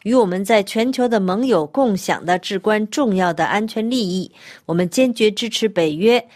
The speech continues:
北约的成立基于我们在两次反抗法西斯的世界大战以及最后打败共产主义的冷战期间建立的友谊。但是我们的伙伴必须履行各自的财政义务。”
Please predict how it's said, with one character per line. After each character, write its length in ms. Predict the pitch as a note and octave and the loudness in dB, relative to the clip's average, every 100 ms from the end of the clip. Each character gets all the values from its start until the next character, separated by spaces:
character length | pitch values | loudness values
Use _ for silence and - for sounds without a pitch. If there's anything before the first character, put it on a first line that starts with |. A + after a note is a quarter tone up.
| - _ | -20 _
北 140 | A3 | 0
约 180 | A#3 D4 | 2 4
的 140 | C#4+ A3 | 2 2
成 260 | G#3 G#3 | 0 0
立 260 | C#4 B3 - | 0 0 -2
基 260 | - A#3+ A#3 | -6 -2 0
于 160 | G#3 G#3 | 2 2
我 200 | F#3+ E3+ | 2 0
们 180 | F3 | -2
在 180 | G3 A3 | 2 2
两 300 | F3+ F3 D#3+ | 2 0 -2
次 300 | E3 - A#3 | -6 0 2
反 260 | F#3 F#3 E3+ | 2 -2 -2
抗 240 | G#3 A#3 | -2 -2
法 160 | F#3 E3 | -2 -4
西 160 | G3 | -4
斯 260 | A#3 - C#4 | -6 -4 0
的 160 | A#3 E3+ | 2 0
世 160 | - G3 | -2 -4
界 120 | G3 | 0
大 200 | G3+ G3 | 0 0
战 260 | B3 A3 - - - | 2 0 -2 -20 -12
以 120 | - G#3+ | -4 -4
及 280 | G3 A3+ | -2 -4
最 260 | A3+ D4+ C4 | -2 2 2
后 240 | G3+ A#3 | 2 0
打 240 | G3 F3+ E3 | 2 0 0
败 180 | G3+ G3+ | 0 -2
共 240 | C4+ A#3+ | 0 -2
产 300 | G3 F#3+ G3 | 0 -2 -2
主 140 | F#3 | -4
义 120 | D#3+ F#3 | -4 -2
的 200 | G3 F3 | 0 0
冷 260 | E3 D3 | -2 -6
战 240 | - A#3+ F#3+ | 0 0 0
期 180 | - A3 | -4 -6
间 340 | G3 A3+ A3 - | 0 0 0 -2
建 200 | A3+ F#3+ | -2 0
立 120 | F3 | -2
的 140 | E3 | -4
友 180 | D#3+ D#3 | -2 -2
谊。 280 | E3 F3+ A3 - - - _ - | -2 -2 -2 -4 -20 -20 _ -2
但 160 | G3+ | -2
是 280 | F#3+ - F#3+ | 0 -2 -2
我 120 | E3+ | 0
们 160 | D#3 F#3 | -2 0
的 140 | A#3+ | 2
伙 260 | G#3+ - C#3+ | 0 -2 -6
伴 320 | - G#3+ E3+ - | 0 0 -2 -8
必 120 | G3+ | -10
须 360 | - G#3 G#3+ | -8 -4 -2
履 200 | F#3+ D#3+ | -2 -4
行 360 | B2+ - F3 F#3+ | -6 -4 -4 -4
各 240 | G3 A#3+ | 2 2
自 200 | E3+ - | 2 -4
的 240 | F3+ F3 D#3 | -2 -2 -2
财 200 | - D#3+ | -4 -6
政 180 | F#3+ G#3+ | -4 -2
义 140 | A#3 | -2
务。” 180 | F3 - | -2 -6